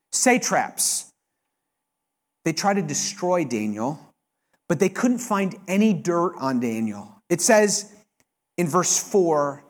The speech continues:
"Because Daniel was faithful."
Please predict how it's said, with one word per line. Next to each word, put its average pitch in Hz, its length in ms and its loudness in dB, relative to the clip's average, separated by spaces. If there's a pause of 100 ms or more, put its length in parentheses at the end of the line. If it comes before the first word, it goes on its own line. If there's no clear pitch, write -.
(220)
"Because 147 400 -4 (240)
Daniel 170 600 -2
was 127 1000 0 (120)
faithful." - 920 -6